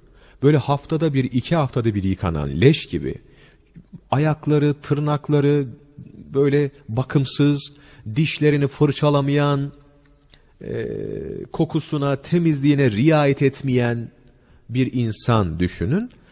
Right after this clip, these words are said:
Ama bir yere giderken temizliğine dikkat ediyor falan. Bu da hanım için berbat bir durumdur.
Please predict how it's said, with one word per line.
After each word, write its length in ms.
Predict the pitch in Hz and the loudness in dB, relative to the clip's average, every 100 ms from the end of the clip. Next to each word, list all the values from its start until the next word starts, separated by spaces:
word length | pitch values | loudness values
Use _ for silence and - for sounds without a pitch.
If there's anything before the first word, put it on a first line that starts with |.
| - - | -20 -4
Ama 280 | 90 80 76 | -2 0 0
bir 80 | |
yere 220 | 92 117 135 | 2 4 4
giderken 640 | 104 90 76 - 107 175 - - - | 2 0 -2 -4 -4 -6 -10 -20 -2
temizliğine 640 | 143 131 117 87 92 135 | 0 2 2 0 0 0
dikkat 340 | 113 - 113 90 | 0 0 0 0
ediyor 300 | 78 76 73 | 0 -2 -2
falan. 360 | 73 85 165 - - - | -2 0 0 -4 -16 -2
Bu 100 | 269 | 2
da 200 | 214 113 - - - | 4 2 -4 -20 -2
hanım 400 | 135 135 127 - | 2 4 2 -2
için 400 | 95 - 151 196 - - _ _ - | -8 -2 -2 -4 -10 -20 _ _ 0
berbat 480 | 127 135 139 131 | 4 4 2 0
bir 100 | 92 | -2
durumdur. 500 | 76 76 62 57 - | -2 -2 -4 -6 -10